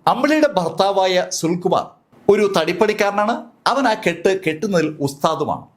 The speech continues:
സുനിൽകുമാറിനെ ചോദ്യം ചെയ്യുന്നതിന് മുന്നേ തന്നെ സുനിൽകുമാറുമായി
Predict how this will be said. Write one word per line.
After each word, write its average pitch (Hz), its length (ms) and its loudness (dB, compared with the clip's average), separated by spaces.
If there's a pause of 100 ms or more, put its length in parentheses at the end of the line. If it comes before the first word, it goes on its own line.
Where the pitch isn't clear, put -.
(380)
സുനിൽകുമാറിനെ 247 640 2
ചോദ്യം 240 460 0
ചെയ്യുന്നതിന് 202 480 0
മുന്നേ 156 320 0
തന്നെ 131 280 -2 (500)
സുനിൽകുമാറുമായി 240 880 0